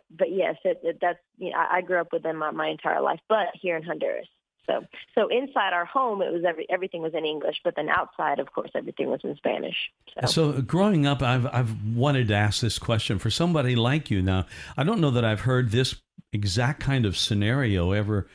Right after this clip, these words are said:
Speaker 2: uh, someone's
Speaker 1: Right.
Speaker 2: experience like what has happened to you. You're, uh, when I said nearby state, uh, Georgia, yeah, that's pretty close to Florida. So, uh, you're right
Speaker 1: Right.
Speaker 2: there. So you have that as your background, uh, English-speaking grandparents, and yet you grow up in a country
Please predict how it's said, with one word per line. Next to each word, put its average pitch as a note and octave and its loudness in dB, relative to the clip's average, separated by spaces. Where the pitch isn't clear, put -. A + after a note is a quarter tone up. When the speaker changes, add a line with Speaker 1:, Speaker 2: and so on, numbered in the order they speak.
Speaker 2:
uh, F#2 0
someone's A2 2
Speaker 1:
Right. D#3+ 2
Speaker 2:
experience C#3+ 2
like G2+ 0
what G#2+ 2
has F#2+ -2
happened G2+ -2
to G2+ -2
you. B2+ 2
You're, F#2 0
uh, G2+ 0
when G#2+ 2
I C3 2
said A#2+ 0
nearby A2+ 2
state, D#3+ 0
uh, G2+ 0
Georgia, C3+ 2
yeah, A#2 2
that's F3 -2
pretty E3 0
close F3 2
to E3 0
Florida. G3 2
So, D3+ 2
uh, - -2
you're C3 2
right C#3+ 4
Speaker 1:
Right. A2+ -2
Speaker 2:
there. D3+ 2
So - 0
you C3+ 2
have C#3+ 2
that A#2+ 2
as A2+ 0
your A2 2
background, G#2+ 0
uh, A2 0
English-speaking C3+ 0
grandparents, A2 2
and B2 2
yet D3 2
you C3+ 2
grow C3+ 2
up F#3+ 0
in D3 2
a A#2+ 0
country B2+ -2